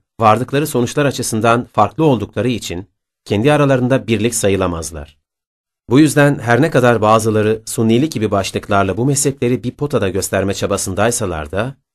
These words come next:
birazdan sunacağımız tablolardan göreceğiniz gibi her biri birçok hususta birbirinden farklıdır.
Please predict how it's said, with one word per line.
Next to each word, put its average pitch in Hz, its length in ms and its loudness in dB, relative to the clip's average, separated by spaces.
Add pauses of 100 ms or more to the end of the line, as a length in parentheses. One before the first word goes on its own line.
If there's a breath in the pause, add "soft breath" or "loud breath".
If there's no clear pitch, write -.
(120)
birazdan 131 380 2
sunacağımız 107 520 -2
tablolardan 98 640 -2
göreceğiniz 92 540 -4
gibi 104 360 -6 (220)
her 165 280 2
biri 165 280 0
birçok 160 320 -4
hususta 139 460 -2
birbirinden 110 520 0
farklıdır. 90 680 -6